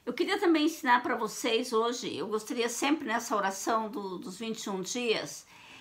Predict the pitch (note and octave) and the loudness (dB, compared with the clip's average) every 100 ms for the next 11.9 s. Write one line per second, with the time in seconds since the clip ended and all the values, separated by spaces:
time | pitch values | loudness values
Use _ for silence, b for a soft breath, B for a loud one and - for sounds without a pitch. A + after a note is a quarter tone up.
0 | B _ _ - - G#3+ A#3 A#3+ A#3 A#3 | B _ _ -20 -4 0 4 4 4 2
1 | - B3 B3+ C4+ - C#4 C#4+ C4 - D#4 | 0 2 2 2 -2 -2 2 2 2 -4
2 | - A3+ F3+ D#3 - G#3 G#3+ A#3 A#3 A3+ | 0 2 2 0 -4 2 2 2 -2 -4
3 | A3 G#3 - G#3+ G#3+ A3 B3 E4+ - C#4+ | -2 -4 -4 -2 0 2 4 4 2 0
4 | A#3 G#3+ A#3+ B3 F3+ - - B3+ C#4+ B3+ | 0 0 -2 -2 -4 -4 -6 -4 -2 0
5 | A3 A#3 A#3 A#3+ - - - - G#3+ A#3+ | 0 0 -2 -2 4 4 2 -4 -2 -2
6 | A3 E3+ D#3+ - G#3 A#3 F4+ B B B | -4 -6 -10 -4 0 0 0 B B B
7 | B B - A#3+ A#3+ A#3+ C4 D4 C4 D4+ | B B -4 0 2 2 2 2 0 -2
8 | C4 A3+ A3+ A#3 - - - - _ _ | -2 -2 0 -2 -4 -6 -6 -8 _ _
9 | _ _ _ _ G#3+ G3+ - - B3 B3+ | _ _ _ _ -6 -6 -6 -2 0 0
10 | G#4+ - _ - G#3 - - - B3 - | -2 -8 _ -4 -4 -4 -4 0 2 0
11 | - - - A#3 A#3+ - G#3+ A#2+ - | -6 -14 -4 -4 -4 -6 -6 -6 -8